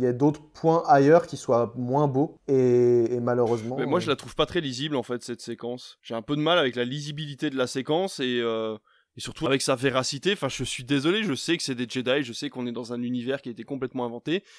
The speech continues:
Speaker 2: mais tu ne peux pas survivre au-dessus de la lave comme ça. Ce n'est pas possible. Tu brûles normalement, comme tu brûles quand tu vas toucher le sol juste après. Donc ils sont sur des cases en métal, tout va bien, et hop,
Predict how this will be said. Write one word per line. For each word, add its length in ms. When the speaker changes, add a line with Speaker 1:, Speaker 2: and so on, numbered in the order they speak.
Speaker 2:
mais 160
tu 160
ne 120
peux 200
pas 320
survivre 680
au-dessus 520
de 100
la 160
lave 420
comme 220
ça. 340
Ce 160
n'est 180
pas 380
possible. 600
Tu 200
brûles 540
normalement, 840
comme 200
tu 160
brûles 300
quand 140
tu 140
vas 120
toucher 340
le 140
sol 440
juste 400
après. 480
Donc 160
ils 80
sont 160
sur 160
des 140
cases 260
en 80
métal, 480
tout 160
va 120
bien, 320
et 200
hop, 260